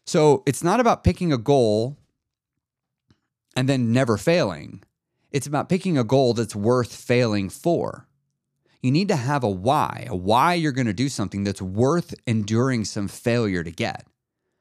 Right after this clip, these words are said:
Uh, many of you have children that listen. I'm sure as a parent, you've done many things that if you could look back with the benefit of hindsight, you would say, "That was an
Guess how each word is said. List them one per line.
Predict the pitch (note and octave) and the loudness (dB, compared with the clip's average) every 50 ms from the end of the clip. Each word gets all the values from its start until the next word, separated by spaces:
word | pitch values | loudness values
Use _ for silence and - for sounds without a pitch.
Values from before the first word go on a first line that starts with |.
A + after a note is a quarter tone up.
| _ _ _ _ _ _ _ | _ _ _ _ _ _ _
Uh, | - - - - - | -20 -18 -14 -12 -8
many | - C3 C3+ C#3 D3+ F3 F#3 D#3+ | -4 0 0 2 2 2 2 2
of | B2+ | 2
you | C3 C#3+ C#3+ | 4 4 4
have | C#3 C#3+ C3 | 2 0 -2
children | - - F#3 F3+ E3 C3 G2 F2 | -2 -4 -4 -2 0 -2 -2 -2
that | F2 - | -4 -6
listen. | - E2 E2 - - D#2+ E2 E2 - - _ _ _ _ _ _ | -8 -10 -10 -10 -12 -12 -12 -14 -16 -20 _ _ _ _ _ _
I'm | - C3 C3+ D3+ D3 | -2 0 0 0 0
sure | - - E3 | -2 -2 -2
as | D3 A#2+ B2 | -2 -2 -2
a | G#2+ | -4
parent, | - C#3 D3 D#3+ D#3+ B2+ - | -2 0 2 2 2 0 0
you've | C#3+ C#3 B2+ | -2 -2 0
done | C#3+ C#3 B2+ B2+ | 0 0 2 2
many | B2+ C3+ C#3+ B2+ | 0 0 -2 -2
things | B2+ C#3+ C#3+ C#3+ C3 A2+ | -2 0 0 0 0 -2
that | G#2+ G2+ | -4 -4
if | F2+ - | -4 -4
you | C3 B2+ | -6 -4
could | - B2+ | -4 -2
look | A2 A#2+ G2+ - | -2 -2 -2 0
back | - A#2+ B2 B2 - | 0 0 0 0 -2
with | A2 - | -4 -8
the | - | -4
benefit | F#2+ A2+ A2+ A2 G#2 - G#2 G2+ | -2 -2 -2 -2 -2 -2 -2 -2
of | F2 | -2
hindsight, | E2+ A#2 B2+ B2+ A2 - A2 G2 F#2 | 0 0 0 0 -2 -2 -2 0 0
you | E2+ A2 A2 | 0 -2 -2
would | A2 F#2+ - | -2 -4 -4
say, | - G#2 F#2+ | -4 -4 -2
"That | F2 A#2 A#2 A#2+ G2 | 0 0 0 0 0
was | D#3 D3 A2 A2 | 0 0 0 0
an | B2 A#2 | -2 -2